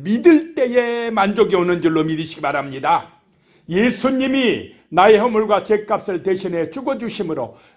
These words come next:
예수님이 살아계심으로 그 은혜로 내가 구원받았다. 예수님이 살아계시다.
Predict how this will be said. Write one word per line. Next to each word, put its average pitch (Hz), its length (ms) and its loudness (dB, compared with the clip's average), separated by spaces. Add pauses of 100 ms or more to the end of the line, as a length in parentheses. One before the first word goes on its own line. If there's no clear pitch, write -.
(100)
예수님이 240 680 0
살아계심으로 208 960 0 (160)
그 - 160 4
은혜로 254 1040 4
내가 196 480 -2 (460)
구원받았다. 113 720 -6 (500)
예수님이 247 600 0
살아계시다. 214 960 -2